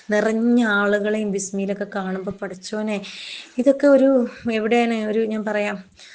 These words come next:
ഒരു, ഒരു കേ-, ബിസ്മി അറിയുന്ന ഒരു കേന്ദ്രത്തിലാണല്ലോ ഇപ്പം ഇത് നടക്കണത്.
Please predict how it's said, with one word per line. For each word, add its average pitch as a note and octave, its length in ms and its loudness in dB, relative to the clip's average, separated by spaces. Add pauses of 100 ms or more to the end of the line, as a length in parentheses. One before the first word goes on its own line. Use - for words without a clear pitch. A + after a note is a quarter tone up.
(320)
ഒരു, G#3+ 280 2
ഒരു D4+ 200 8 (340)
കേ-, A#3 300 4
ബിസ്മി A3+ 400 0
അറിയുന്ന C4 280 4
ഒരു A#3+ 100 -2
കേന്ദ്രത്തിലാണല്ലോ G#3 1000 0
ഇപ്പം G3 140 -6
ഇത് F#3+ 140 -6
നടക്കണത്. F#3+ 640 -2